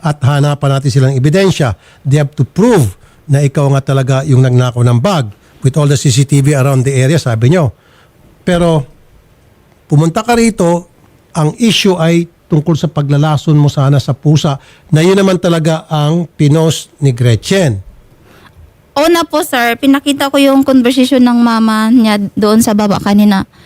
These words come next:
Speaker 2: Nasabi ko, ito po ang dahilan kung ka-, bakit ko po nagawa yan.
Speaker 1: Oo nga po, ma'am.
Speaker 2: Opo.
Speaker 1: Pero ang sa akin pa rin po, ma'am,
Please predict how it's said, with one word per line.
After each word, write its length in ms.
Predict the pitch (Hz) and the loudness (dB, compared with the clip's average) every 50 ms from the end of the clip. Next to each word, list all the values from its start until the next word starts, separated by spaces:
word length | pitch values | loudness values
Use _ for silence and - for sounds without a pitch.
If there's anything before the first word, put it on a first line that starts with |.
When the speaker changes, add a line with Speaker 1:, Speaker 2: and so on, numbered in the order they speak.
| - - - | -18 -8 -4
Speaker 2:
Nasabi 480 | - 233 240 - 262 254 240 262 233 | -2 -2 0 0 -2 0 0 0 0
ko, 160 | - 233 214 | 0 -2 -2
ito 240 | - 233 233 - 262 | -2 -2 -2 -2 -4
po 160 | - - 262 | -2 -2 -2
ang 160 | 240 233 240 240 | 0 2 2 2
dahilan 480 | 226 220 233 214 202 214 208 220 214 | 2 2 0 2 2 0 0 0 0
kung 160 | 220 220 226 | 2 2 2
ka-, 180 | 220 214 208 - | 2 0 -2 -2
bakit 380 | - 196 208 214 - - 240 - | -2 -2 -2 -2 -2 -4 -4 -2
ko 160 | - 277 - | -2 -6 -4
po 160 | - - 214 | -2 -2 0
nagawa 480 | 202 196 202 190 190 185 190 - - 196 | 0 0 0 0 0 0 0 0 0 0
yan. 400 | 196 190 185 180 185 185 190 196 _ | 0 0 2 2 0 0 -2 -2 _
Speaker 1:
Oo 180 | - 170 175 165 165 | -2 0 0 2 2
nga 80 | 165 156 | 0 0
po, 160 | 156 - 147 | -2 0 0
ma'am. 320 | 143 151 165 165 156 139 123 | 2 2 2 0 -2 -2 -4
Speaker 2:
Opo. 400 | - - 202 226 - - - - | -4 -6 -6 -6 -6 -6 -4 -2
Speaker 1:
Pero 220 | - 165 165 170 | -2 0 0 0
ang 80 | 165 147 | 0 0
sa 240 | - 175 170 170 | 0 0 -2 0
akin 160 | 147 170 175 160 | 0 0 -2 0
pa 160 | 151 170 165 | 0 0 -2
rin 80 | 165 | -2
po, 160 | 151 - 165 160 | -2 0 0 0
ma'am, 400 | 156 147 139 131 131 131 131 | 2 0 2 0 0 0 -2